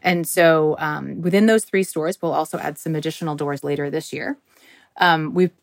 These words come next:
got tools like a skin scope, which was supplied to us by our fo-,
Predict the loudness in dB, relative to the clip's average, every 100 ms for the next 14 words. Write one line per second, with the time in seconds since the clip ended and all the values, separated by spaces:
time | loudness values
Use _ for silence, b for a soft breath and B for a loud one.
0 | 0 0 2 0 2 2 2 2 4 2
1 | -4 -16 -14 -4 0 0 0 -6 -8 -18
2 | b b b -2 2 0 0 0 2 2
3 | 2 -4 -2 -4 -4 -6 -8